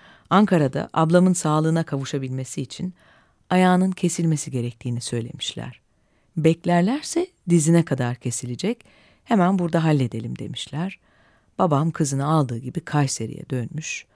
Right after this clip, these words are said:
Annem suskun ama üzgündü artık. O aylar böyle geçti. Babam bir gün eve geldi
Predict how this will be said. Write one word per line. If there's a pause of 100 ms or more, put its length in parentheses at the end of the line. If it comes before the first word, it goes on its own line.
(440)
Annem
suskun (180)
ama
üzgündü
artık. (1200)
O
aylar
böyle
geçti. (420)
Babam
bir
gün
eve
geldi